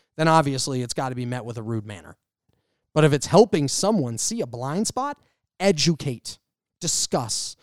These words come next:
because white silence or any kind of silence is not a good thing. It is not productive. It's not good. I know a number of people that would like to discuss race, but they are scared to because they're afraid of what they say being completely misunderstood, completely misrepresented,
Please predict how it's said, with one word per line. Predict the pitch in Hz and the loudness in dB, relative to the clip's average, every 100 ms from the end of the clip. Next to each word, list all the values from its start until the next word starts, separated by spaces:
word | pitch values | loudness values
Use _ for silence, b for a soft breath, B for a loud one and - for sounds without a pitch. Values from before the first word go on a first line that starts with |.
| b b | b b
because | 135 147 135 | -8 -4 -2
white | 139 147 208 | -2 -2 -2
silence | - 165 160 165 139 | -4 -4 -4 -4 -4
or | 135 | -4
any | 160 | -6
kind | 156 156 | -6 -6
of | 143 | -6
silence | 147 151 160 - | -6 -6 -6 -6
is | 135 113 | -8 -8
not | 127 131 | -8 -8
a | |
good | 123 123 113 | -8 -10 -12
thing. | - 104 92 _ _ _ | -16 -16 -16 _ _ _
It | 160 | -2
is | 131 104 | 0 -4
not | 110 120 139 - | -6 -6 -6 -6
productive. | 165 151 - 156 127 | -4 -4 -2 -4 -4
It's | 110 | -8
not | 120 117 - | -6 -6 -6
good. | 120 98 95 _ _ _ _ _ _ _ _ | -8 -10 -14 _ _ _ _ _ _ _ _
I | 117 | -4
know | 135 135 | 0 0
a | |
number | 123 139 170 202 | 0 0 4 2
of | |
people | 185 185 156 | 2 -2 -2
that | |
would | 143 139 | -2 -4
like | 143 | -8
to | - | -8
discuss | 139 - 147 - | -8 -6 -4 -4
race, | 139 151 | -6 -6
but | 135 - | -8 -8
they | 131 | -6
are | 127 | -6
scared | 127 - 131 120 | -6 -8 -8 -8
to | - 101 - _ _ _ | -10 -14 -16 _ _ _
because | 127 123 120 | -8 -4 -2
they're | 131 | -2
afraid | 123 - 147 147 170 196 180 b b | -4 -6 -8 -4 -2 -4 -6 b b
of | 127 110 | -16 -8
what | 123 170 | -4 -4
they | 180 175 | -4 -4
say | 180 165 156 | -2 -4 -4
being | 139 135 120 | -6 -10 -12
completely | 117 113 127 170 190 175 | -20 -20 -10 -10 -4 -2
misunderstood, | 170 - 156 143 135 127 | 0 -2 -2 -2 -2 -4
completely | 127 117 196 208 | -6 -6 -6 -4
misrepresented, | 180 165 160 143 135 123 123 127 | -4 -2 -4 -4 -4 -4 -6 -8